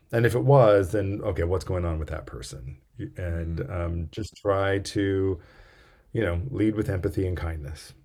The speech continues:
Speaker 2: Hmm.
Speaker 1: It sounds cheesy, but it's true.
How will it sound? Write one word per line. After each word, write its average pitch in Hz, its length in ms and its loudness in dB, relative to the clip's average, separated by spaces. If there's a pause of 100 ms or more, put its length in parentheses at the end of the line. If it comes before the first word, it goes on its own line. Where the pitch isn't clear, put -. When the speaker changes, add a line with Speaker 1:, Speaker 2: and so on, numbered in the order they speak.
Speaker 2:
Hmm. 95 300 -12 (500)
Speaker 1:
It - 80 -14
sounds 135 260 4
cheesy, 101 480 2 (140)
but 92 220 -4
it's - 120 -18
true. 82 260 0